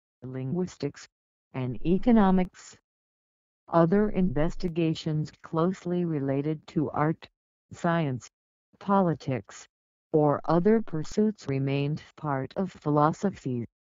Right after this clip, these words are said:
For example, is beauty objective or subjective? Are there many scientific methods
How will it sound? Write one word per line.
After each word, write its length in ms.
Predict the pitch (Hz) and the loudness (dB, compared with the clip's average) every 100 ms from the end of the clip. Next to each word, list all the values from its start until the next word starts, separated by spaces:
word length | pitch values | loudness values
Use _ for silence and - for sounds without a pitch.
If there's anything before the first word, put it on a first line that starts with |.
| _ _ _ _ _ _ | _ _ _ _ _ _
For 240 | 160 151 | 0 0
example, 760 | 143 143 139 139 131 160 202 214 _ _ _ - | 0 -4 -4 -2 -4 -4 -4 -6 _ _ _ -10
is 160 | 123 117 | -10 -8
beauty 400 | 139 170 127 117 | -6 -2 0 -2
objective 640 | 127 156 170 - 196 202 - - | -2 -2 -2 0 -2 -2 -6 -4
or 260 | 151 151 | -2 -2
subjective? 800 | 156 - 160 - 160 - 196 202 202 _ _ _ _ _ _ _ _ - | -4 -8 -8 -2 -2 -2 -2 -2 -4 _ _ _ _ _ _ _ _ -4
Are 280 | 139 147 143 | 0 0 0
there 260 | 143 143 | -2 -2
many 340 | 135 139 156 131 | 0 -2 -2 -2
scientific 880 | - 185 220 233 214 208 - 196 147 | 2 4 4 2 2 0 0 -6 -2
methods 760 | 160 156 196 127 127 - - | -2 -2 -4 -6 -8 -18 -20